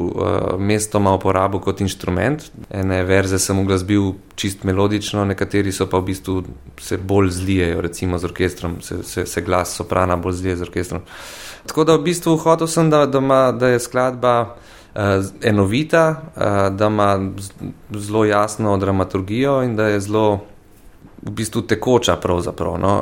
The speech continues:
Em, ni nekih, em, sunkovitih obratov, ni nekih, eh, prekinitev, ni nekih, v tempu se ne spreminja kaj dosti. Skratka, hotel sem, da je ta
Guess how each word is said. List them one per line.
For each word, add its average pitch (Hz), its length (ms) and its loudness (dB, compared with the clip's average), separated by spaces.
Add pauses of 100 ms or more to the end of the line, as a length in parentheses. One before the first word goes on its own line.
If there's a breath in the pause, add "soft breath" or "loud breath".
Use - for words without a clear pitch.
Em, 92 460 -2
ni 107 160 2
nekih, 98 600 -2
em, - 480 -4 (360)
sunkovitih 101 1120 -4
obratov, 95 760 2
ni 95 140 2
nekih, 92 520 -4
eh, 90 300 0
prekinitev, 98 720 0
ni 92 100 0
nekih, 90 500 -6 (360 loud breath)
v 104 220 -4
tempu 104 420 2
se 101 180 2
ne 95 160 4
spreminja 98 800 2 (380)
kaj 95 180 0
dosti. 95 400 0
Skratka, 98 340 -2
hotel 101 260 0
sem, 98 200 -2
da 95 60 2
je 92 100 0
ta 95 300 0